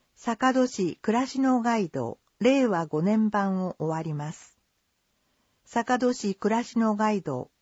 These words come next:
音訳に関するご意見などがありましたら、広報広聴課。電話、二八三一三三一。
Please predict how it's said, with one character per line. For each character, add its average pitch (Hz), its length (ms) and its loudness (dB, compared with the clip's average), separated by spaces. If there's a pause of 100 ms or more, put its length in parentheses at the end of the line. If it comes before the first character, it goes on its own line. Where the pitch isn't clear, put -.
(100)
音 240 260 4
訳 254 240 0
に 240 140 0
関 233 280 -2
す - 140 -10
る 175 140 -2
ご 180 180 0
意 214 100 -2
見 185 260 -2
な 160 140 -6
ど 147 120 -6
が 135 300 -8
あ 147 40 -10
り 160 120 -6
ま 170 160 -4
し - 160 -14
た 139 120 -10
ら、 131 220 -8 (600)
広 254 300 2
報 151 300 -2
広 196 260 -2
聴 175 360 -6
課。 - 200 -10 (1120)
電 190 300 0
話、 170 220 -2 (760)
二 247 300 4
八 226 300 -6
三 151 480 -6 (500)
一 - 220 -4
三 196 460 -2
三 175 420 -4
一。 - 380 -14